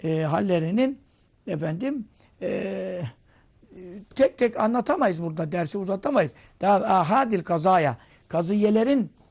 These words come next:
fertlerini yani ne demek istiyor? Yani onunla ilgili hükümlerin,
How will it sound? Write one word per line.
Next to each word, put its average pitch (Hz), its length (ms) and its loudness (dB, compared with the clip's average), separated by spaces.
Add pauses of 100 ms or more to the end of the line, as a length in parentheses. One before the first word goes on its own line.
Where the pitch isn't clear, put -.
(360)
fertlerini 202 800 2 (540)
yani 175 240 4
ne 220 120 2
demek 202 220 0
istiyor? 277 360 0 (440)
Yani 262 340 2
onunla 254 540 0
ilgili 226 340 0
hükümlerin, 214 640 2